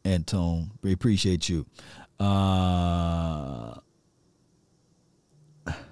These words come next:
have a margarita on you. Appreciate you. Gerard, appreciate you. But before we play some of this audio, I just wanna let you guys know that Dak Prescott should run for president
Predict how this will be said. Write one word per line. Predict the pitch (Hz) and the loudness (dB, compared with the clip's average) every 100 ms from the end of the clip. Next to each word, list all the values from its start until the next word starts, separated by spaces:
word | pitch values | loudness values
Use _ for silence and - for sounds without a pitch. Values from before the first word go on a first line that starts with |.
| - - - | -20 -20 2
have | 156 151 | 4 4
a | 143 | 6
margarita | 151 151 151 156 156 | 8 8 10 10 10
on | 151 | 10
you. | 156 165 | 10 10
Appreciate | 180 170 147 151 147 | 10 8 10 6 8
you. | 170 | 6
Gerard, | 131 170 226 262 165 - - _ _ _ - - | 8 8 8 8 4 -2 -16 _ _ _ -20 -8
appreciate | - 151 127 123 95 | 4 6 8 6 4
you. | 82 71 - - - - _ _ _ _ _ _ _ _ - | -2 -6 -12 -20 -20 -20 _ _ _ _ _ _ _ _ 4
But | 170 220 - _ _ _ _ _ _ - | 6 6 4 _ _ _ _ _ _ -2
before | 131 139 - 170 165 | 2 4 8 10 10
we | 156 147 | 10 10
play | 127 151 135 127 | 8 6 8 6
some | - 113 | 4 4
of | 104 | 4
this | 95 87 - | 2 0 0
audio, | 113 110 101 73 53 50 - - _ _ _ - | 2 2 2 -2 -4 -10 -14 -20 _ _ _ -4
I | 98 | -2
just | 113 113 | 0 0
wanna | 104 113 101 | 2 4 4
let | 98 95 - | 2 0 0
you | 87 | -2
guys | 82 87 78 76 | 0 0 0 -2
know | 80 73 69 | -4 -4 -4
that | 73 69 | -6 -2
Dak | 90 85 - | 0 0 0
Prescott | 92 78 - - 64 50 - | 0 0 0 -4 -4 -6 -4
should | - 85 67 | 0 0 0
run | 73 71 | -2 -4
for | - | -6
president | 57 82 76 73 69 71 69 | -4 -2 -2 -2 -6 -6 -8